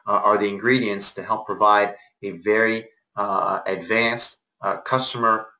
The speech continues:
uh, uh, experience that ultimately is gonna help, uh, with regards to your bottom line with customer retention,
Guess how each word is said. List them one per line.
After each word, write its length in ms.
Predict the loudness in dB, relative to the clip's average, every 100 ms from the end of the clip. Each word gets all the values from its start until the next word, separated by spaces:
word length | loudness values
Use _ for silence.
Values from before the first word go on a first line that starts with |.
| _
uh, 40 | -8
uh, 840 | -4 -4 -6 -6 -8 -6 -8 -10 -8
experience 760 | -8 0 0 0 -2 -8 -14 _ _ _
that 100 | 0
ultimately 480 | 2 2 2 0 2
is 100 | 0
gonna 200 | -2 -4
help, 420 | 0 4 4 2 -4
uh, 340 | -2 0 -2 -4
with 180 | -4
regards 300 | 0 0 0
to 80 | -2
your 60 | 2
bottom 260 | 2 4
line 400 | 4 4 4 0
with 260 | 0 0 0
customer 320 | -6 -6 -10
retention, 720 | -10 -2 0 0 -2 -4 -6